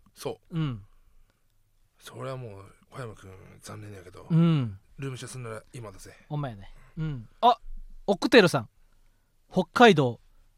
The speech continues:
Speaker 2: ドカ雪なので、どうかお気をつけて。飛行機三時間遅れました。」
Speaker 1: これ出発がかな？着陸がかな？
Speaker 2: えー、どうなんやろ？でもさ、出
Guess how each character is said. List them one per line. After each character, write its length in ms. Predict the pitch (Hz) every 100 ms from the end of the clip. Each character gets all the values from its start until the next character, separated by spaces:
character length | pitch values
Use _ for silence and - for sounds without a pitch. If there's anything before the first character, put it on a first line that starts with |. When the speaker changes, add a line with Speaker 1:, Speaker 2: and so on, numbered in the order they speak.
| - 117
Speaker 2:
ド 140 | 180
カ 180 | - 208
雪 280 | 214 - 262
な 100 | 170
の 100 | 123
で、 160 | 113 - _ - 131
ど 260 | 165 277
う 40 | 196
か 120 | 143
お 100 | 143
気 100 | 190
を 80 | 185
つ 60 |
け 100 | -
て。 140 | - - _ _ _ _ -
飛 160 | - -
行 180 | 311 208
機 140 | 135
三 400 | - - 196 208
時 140 | 214
間 240 | 233 170 139
遅 220 | 160 196
れ 80 | 185
ま 100 | 165
し 80 | -
た。」 100 | 104 -
Speaker 1:
こ 40 |
れ 60 | 180
出 200 | - 240 -
発 260 | 311 - 302
が 100 | 285
か 140 | 147
な？ 140 | 87
着 280 | - 160 220
陸 240 | 220 - 208
が 120 | 92
か 100 | 98
な？ 160 | 65 - _ _ _ _
Speaker 2:
え 240 | 214 254 269
ー、 40 |
ど 180 | 302 311
う 40 |
な 80 | 196
ん 40 |
や 60 | 139
ろ？ 100 | 113 _ 170
で 120 | 320
も 120 | 233
さ、 320 | 175 139 107 _ _ _ _ _ _ _ _
出 280 | - -